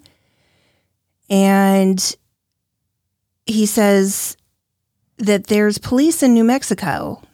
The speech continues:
that are trying to frame him for the fire that burned down the family business. He's afraid that they're gonna be found,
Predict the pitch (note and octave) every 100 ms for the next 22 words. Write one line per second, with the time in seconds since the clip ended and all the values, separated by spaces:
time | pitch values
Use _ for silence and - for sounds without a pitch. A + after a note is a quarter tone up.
0 | - G3 F#3+ F#3 F#3 G#3+ G3+ G#3 G#3+ -
1 | C4 E4 E4 - C#3 - - - F#3+ F#3
2 | - A3 B3+ D#3+ - - F3+ - F#3 F3+
3 | F3 E3 E3+ - E3 F3 F#3+ G3 E3 D#3+
4 | - F#3+ E3+ - F#3 F3+ F#3 F3+ E3 E3
5 | F3 A#3+ D4+ - A#3+ A3 A3 A3